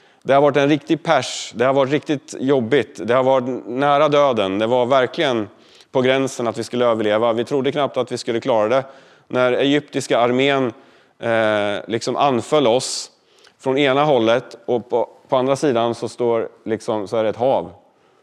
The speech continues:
"Nu är det kört", tänkte vi. Men så delar Gud på havet och vi kunde gå igenom. Och det var verkligen nära där. Nu kan vi vila när vi har kommit till Refidim.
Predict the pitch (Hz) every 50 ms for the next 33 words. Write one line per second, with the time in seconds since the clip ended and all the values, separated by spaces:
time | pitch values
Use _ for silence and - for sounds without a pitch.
0 | _ _ _ _ _ _ _ - - 131 135 123 110 - 143 131 113 101 - 120
1 | 101 92 - 92 80 71 - 104 _ _ _ _ _ _ _ _ _ _ _ _
2 | _ _ _ _ _ _ - 110 110 - 147 147 190 208 147 120 143 175 196 180
3 | 139 117 127 117 117 104 92 92 87 90 87 - 113 113 113 - 127 123 120 117
4 | 120 123 120 107 101 117 139 127 101 87 - - 117 123 139 139 139 139 147 156
5 | 143 127 - 170 160 131 127 135 127 120 135 147 127 98 80 71 - - - _
6 | _ _ _ _ _ _ _ _ _ _ _ _ _ _ _ - - 131 147 190
7 | 208 175 123 98 87 - - 139 139 131 127 147 139 123 123 147 123 101 92 104
8 | 110 113 117 113 - - 143 113 117 113 113 - 110 101 92 90 82 - _ _
9 | _ _ - 101 98 95 87 - - 151 143 107 87 78 78